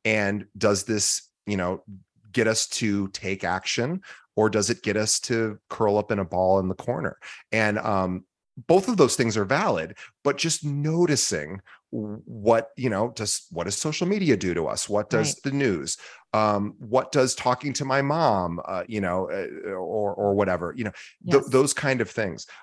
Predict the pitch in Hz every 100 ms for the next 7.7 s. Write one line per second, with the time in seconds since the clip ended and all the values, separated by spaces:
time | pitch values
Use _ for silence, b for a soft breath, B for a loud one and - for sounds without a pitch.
0 | B 113 110 104 - _ 143 117 - -
1 | - 117 160 151 147 143 143 135 254 294
2 | 233 120 104 - 107 95 90 113 104 120
3 | 113 98 107 101 80 90 - - 123 123
4 | - 131 123 120 113 _ 101 98 95 95
5 | 104 - 101 98 - 95 95 92 - 87
6 | 85 - - 78 - - - _ _ B
7 | B B B - 98 95